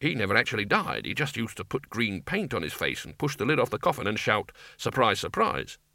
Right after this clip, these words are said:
"We've never had a zombie here." "He's a zombie?" "I think so." "Does that mean he'll be playing kettle drums and doing that bimbo dancing all night then?"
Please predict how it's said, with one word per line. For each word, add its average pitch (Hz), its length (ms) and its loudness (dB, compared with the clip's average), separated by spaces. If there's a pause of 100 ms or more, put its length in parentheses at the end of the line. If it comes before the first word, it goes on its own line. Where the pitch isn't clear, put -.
(840)
"We've 143 320 2
never 220 360 2
had 185 220 2
a 143 140 4
zombie 113 680 2
here." 85 480 0 (920)
"He's 110 200 -8
a 202 100 -4
zombie?" 160 600 -6 (420)
"I - 80 -4
think 196 240 -2
so." - 240 -8 (800)
"Does 262 200 2
that 262 200 -4
mean 185 180 2
he'll 165 160 2
be 147 120 0
playing 151 400 4
kettle 143 280 4
drums 120 340 2
and 131 80 -6
doing 143 200 4
that 139 200 4
bimbo 104 340 6
dancing 104 380 2
all 156 120 2
night 190 220 -2
then?" 226 200 -2